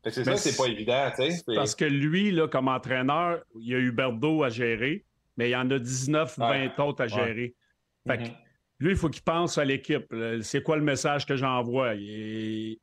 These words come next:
Speaker 2: sais, Huberdeau, il y a des mauvaises performances, il y a des gars qui méritent. Tu sais, on n'est pas dans le day-to-day. Il y a probablement des gars qui méritent plus d'être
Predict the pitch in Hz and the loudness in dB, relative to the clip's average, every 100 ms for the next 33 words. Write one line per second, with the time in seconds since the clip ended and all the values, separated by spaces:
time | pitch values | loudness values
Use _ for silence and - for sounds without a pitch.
0 | - 147 135 123 135 143 151 139 139 139 | -4 0 2 2 2 2 2 2 2 2
1 | 135 139 - 131 - 127 123 151 165 156 | 2 0 0 -2 0 -2 0 0 0 -4
2 | - - _ 120 120 135 156 156 139 135 | -10 -20 _ -2 0 2 0 0 -2 0
3 | 139 - 180 165 143 139 139 190 170 147 | -2 0 -2 0 0 0 2 0 2 0
4 | 135 147 - 123 143 131 - _ - 107 | 0 0 -2 -2 -2 -2 -6 _ -4 -2
5 | 131 135 143 151 175 147 131 139 180 185 | 0 2 2 2 2 2 2 2 2 0
6 | - _ - 123 120 127 147 160 - 156 | -6 _ -4 0 2 2 0 -2 -4 0
7 | 170 139 131 131 | 0 0 -2 -2